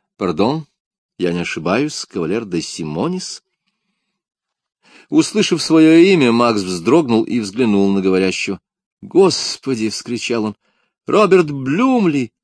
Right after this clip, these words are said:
Они бросились друг другу в объятия, посыпались вопросы. Откуда? Какими судьбами? Блюмли, как и кавалер де Симонис, был родом из-под Берна.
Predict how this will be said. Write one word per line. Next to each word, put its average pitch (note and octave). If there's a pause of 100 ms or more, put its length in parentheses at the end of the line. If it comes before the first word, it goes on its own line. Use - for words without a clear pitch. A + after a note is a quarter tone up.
(440)
Они G#2+
бросились G2+
друг F2+
другу F2
в E2+
объятия, G#2+
посыпались -
вопросы. F#2
Откуда? F3+ (520)
Какими B2
судьбами? A2 (960)
Блюмли, G2+ (880)
как -
и A2
кавалер G#2
де G2
Симонис, G2
был F#3+
родом F#3+
из-под D#3+
Берна. G2